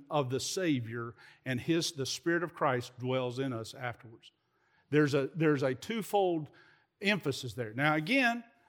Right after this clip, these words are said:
I'm not putting this in stone, putting my foot in the ground, say, "I shall not be moved." But the reality is, I'm in the process of learning. That's where I'm at right now.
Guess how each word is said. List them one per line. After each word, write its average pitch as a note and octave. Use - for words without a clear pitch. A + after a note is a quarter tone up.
I'm D3
not E3
putting F#3
this F3
in F3+
stone, F#3
putting E3+
my D#3
foot F3+
in F3
the D#3
ground, D#3+
say, C#3+
"I D3
shall E3
not E3+
be D#3
moved." F3+
But C#3+
the D3+
reality F3
is, G3
I'm F#3+
in G3
the F3+
process F#3
of D#3
learning. G3
That's F#3+
where A3
I'm G#3
at G#3
right G#3
now. G#3+